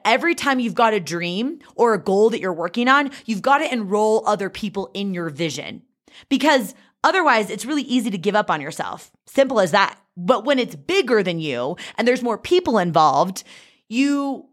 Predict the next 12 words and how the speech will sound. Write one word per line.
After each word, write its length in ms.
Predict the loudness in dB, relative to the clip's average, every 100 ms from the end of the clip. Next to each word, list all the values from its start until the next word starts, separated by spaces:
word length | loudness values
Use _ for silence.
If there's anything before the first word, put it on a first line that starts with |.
| -8
just 320 | -6 -6 -8
feel 320 | -4 -2 0
the 140 | -2 -2
need 240 | 0 0
to 80 | 0
show 240 | 2 4
up 120 | 2
because 380 | 0 2 2 2 0
it's 240 | -2 2
not 300 | 2 2 2
just 340 | 0 0 0 4
you. 360 | 4 4 -2